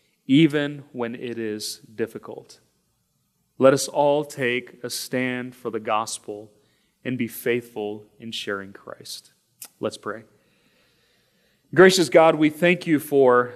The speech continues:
this morning. Lord, I thank you for everyone who's here. God, I thank you for your word, how convicting it is, that it calls us out of complacency and that it calls us to a higher calling to serve you and to make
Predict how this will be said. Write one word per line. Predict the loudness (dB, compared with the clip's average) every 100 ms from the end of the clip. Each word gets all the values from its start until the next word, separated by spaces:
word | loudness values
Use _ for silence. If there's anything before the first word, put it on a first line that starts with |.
| -18 -6
this | -4 -4
morning. | 2 6 6 4
Lord, | 2 2
I |
thank | 0 -4 -4
you | -6
for | 0
everyone | 2 2 -4 -6
who's | -6 -8 -8
here. | 0 4 4 0 -16 _ -20 _ _ _ _ _ 6
God, | 8
I | 8
thank | 6 4
you | 2
for | 8
your | 8 8
word, | 6 6 6 2
how | -8
convicting | -6 -6 0 0 0 -4
it | -2
is, | -2 -4 -6 -8 -10 _ _ _ _ _ _ 2
that | 4
it | 2 2
calls | 4 4 4
us | 0 0
out | 0
of | 0
complacency | -6 -10 2 4 4 -2 -6 -2 -2 -4 -14 _ _ _ _ _ _ 2
and | 4
that |
it | 4
calls | 6 6 6
us | 4 0
to | 0
a | 0
higher | 4 4 4
calling | 0 0 2 2 -2 -8
to | -10
serve | -2 2 4 2
you | -2 -4
and | -4
to | -6
make | -2 -2 -4